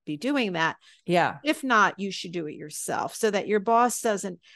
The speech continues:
Speaker 1: have to ask you everything, but they can actually get all of this in writing. Um, and,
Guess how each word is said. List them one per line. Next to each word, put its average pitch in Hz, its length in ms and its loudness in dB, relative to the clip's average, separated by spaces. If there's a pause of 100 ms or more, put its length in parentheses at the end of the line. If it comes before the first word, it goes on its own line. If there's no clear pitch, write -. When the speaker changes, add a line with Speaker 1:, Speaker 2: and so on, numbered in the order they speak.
(140)
Speaker 1:
have 214 180 2
to - 180 -8
ask 185 380 -2
you 170 140 -6
everything, 160 480 -10
but 170 180 -8
they 170 140 -2
can 180 180 -8
actually 170 600 -8
get 175 220 4
all 151 220 0
of 156 120 -10
this 147 240 -6
in 160 100 -6
writing. 147 640 -8 (580)
Um, 185 480 4 (580)
and, 240 340 6